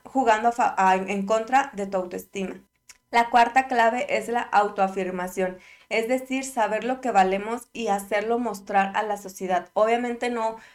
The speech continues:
imponiendo, no decir, "Ahora me tienes que tratar así", sino a través de nuestros valores, a través de nuestro comportamiento y como te comentaba también en la parte del autoconocimiento, saber cuáles son tus valores, saber cuáles son los límites que tú le vas a poner a otras personas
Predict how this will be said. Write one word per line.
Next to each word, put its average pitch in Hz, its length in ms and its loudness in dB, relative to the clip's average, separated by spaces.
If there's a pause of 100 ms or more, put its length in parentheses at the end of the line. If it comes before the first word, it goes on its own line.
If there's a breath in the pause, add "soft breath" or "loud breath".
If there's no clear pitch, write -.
(100 loud breath)
imponiendo, 208 840 -2
no 208 100 -2
decir, 202 320 -2
"Ahora 202 160 6
me 220 140 -4
tienes 196 260 -4
que 196 100 -8
tratar 196 280 -2
así", 185 400 -4 (180 loud breath)
sino 233 460 -4
a 214 100 0
través 214 340 -2
de 247 80 -4
nuestros 254 440 -4
valores, 196 440 2
a 202 80 -8
través 190 280 -2
de 220 100 -2
nuestro 220 340 -6
comportamiento 196 1000 -4
y 233 140 -12
como 196 200 -4
te 202 140 -6
comentaba 202 500 2
también 202 280 -4
en 208 60 -6
la 202 160 -2
parte 185 320 2
del 208 140 0
autoconocimiento, 185 880 -4 (360 soft breath)
saber 202 380 2
cuáles 247 260 4
son 247 180 -4
tus 240 220 -6
valores, 196 460 4
saber 190 300 -2
cuáles 226 280 2
son 240 140 -6
los 240 120 -2
límites 233 380 -6
que 214 80 -12
tú 196 120 -8
le 196 120 -2
vas 208 180 -2
a 208 80 -14
poner 190 200 -4
a 190 40 0
otras 196 220 -8
personas 196 520 -8